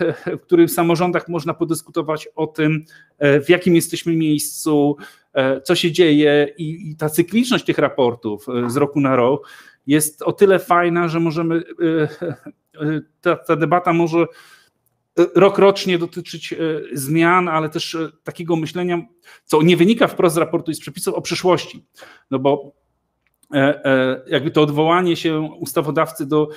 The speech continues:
pojęcia debaty jest dla mnie bardzo fajne, że jest to miejsce, że w tym jakby sam-, w samorządowym życiu pojawia się, e, miejsce, w którym możemy podyskutować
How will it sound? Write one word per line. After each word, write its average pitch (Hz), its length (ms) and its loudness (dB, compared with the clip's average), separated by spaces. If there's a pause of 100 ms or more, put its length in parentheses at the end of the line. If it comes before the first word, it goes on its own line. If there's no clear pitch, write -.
(200)
pojęcia 156 340 2
debaty 160 540 2
jest 120 320 -4
dla 143 140 0
mnie 156 140 0
bardzo 160 260 2
fajne, 131 360 -4
że 127 80 -10
jest 123 160 -12
to 139 60 -2
miejsce, 147 680 -2 (280)
że 131 200 0 (220)
w - 160 -20
tym 143 120 2
jakby 147 280 2
sam-, 151 200 0
w - 40 -6
samorządowym 160 640 0
życiu 160 240 -6
pojawia 160 380 -2
się, 151 220 -4 (460)
e, 131 260 -6
miejsce, 175 520 2
w - 60 -10
którym 156 360 0 (100)
możemy 165 380 2 (540)
podyskutować 170 920 2